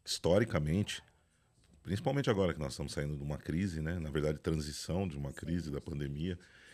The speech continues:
Speaker 1: Historicamente, toda crise, é,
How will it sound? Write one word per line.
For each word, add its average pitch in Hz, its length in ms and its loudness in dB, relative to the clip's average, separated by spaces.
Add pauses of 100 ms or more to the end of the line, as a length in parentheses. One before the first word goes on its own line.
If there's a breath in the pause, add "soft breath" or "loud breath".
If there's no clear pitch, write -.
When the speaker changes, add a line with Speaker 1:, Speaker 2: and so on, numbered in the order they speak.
(120)
Speaker 1:
Historicamente, 110 880 4
toda 147 320 4
crise, 80 720 0 (640)
é, 69 640 2